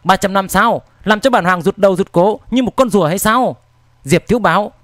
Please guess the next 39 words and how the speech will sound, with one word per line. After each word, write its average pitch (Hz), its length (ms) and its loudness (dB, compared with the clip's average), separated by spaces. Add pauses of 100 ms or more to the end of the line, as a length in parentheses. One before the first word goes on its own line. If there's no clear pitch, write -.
hôm 180 160 2
nay 185 140 0
chính 254 140 -4
là 262 80 0
tử 175 140 -2
kỳ 202 160 0
của 170 140 -4
ngươi." 226 380 -2 (1800)
Khuôn 247 200 0
mặt 214 200 -2
của 160 60 -2
Đông 226 160 -2
Hoàng 175 140 -4
Mục 156 200 -2
méo 175 120 -2
mó, 190 300 0 (200)
đột 190 200 0
nhiên 226 120 -2
phóng 214 200 -2
ra 226 120 0
tu 220 160 -2
vi 220 160 -2
toàn 160 220 -2
thân, 202 240 -2 (260)
thúc 285 140 0
giục - 200 -2
Thái 190 120 0
Dương 208 160 -4
Thần - 140 -4
Cung, 202 260 -2 (360)
uy 247 140 0
năng 240 200 -2
món 214 160 0
thánh 233 160 -2
bảo 202 100 2
này 156 260 -4 (120)
liền 160 180 -2
phóng 185 160 -2
ra. 185 300 -2